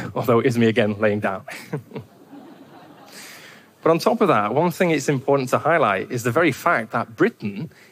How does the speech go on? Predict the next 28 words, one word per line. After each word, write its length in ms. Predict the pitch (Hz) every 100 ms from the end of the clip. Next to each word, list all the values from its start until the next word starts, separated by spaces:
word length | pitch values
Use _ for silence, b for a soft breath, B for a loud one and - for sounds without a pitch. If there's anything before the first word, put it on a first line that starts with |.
| b
is 160 | 127 117
the 80 |
birthplace 1000 | 113 101 160 170 - - 101 110 113 - _ -
of 200 | 113 101
ichthyosaurs. 760 | 156 147 127 107 - 87 - - _ _ _ _ _ _ _ _ _ _ _ _ _ _ _ -
This 160 | 202
ichthyosaur 520 | 208 - 143 120 127 113
specimen 440 | - 117 - 117
in 100 | 110
the, 240 | 107 104
in 60 | 107
the 60 | 101
photo, 540 | 147 147 107 - - B B B B B
this 280 | 190 202 -
was 160 | 151
the 60 | 143
first 400 | - 180 175 -
ichthyosaur 800 | 175 - 147 120 139 127 123 117
specimen 720 | - - 156 - 107 98 107 - _ _ _
brought 200 | - 131
to 40 | -
the 80 | 139
attention 440 | 131 123 120 127
of 160 | 117 110
science, 580 | - 151 143 104 110 -
found 380 | 143 147 151
by 160 | 123 123
Mary 480 | 117 127 131 127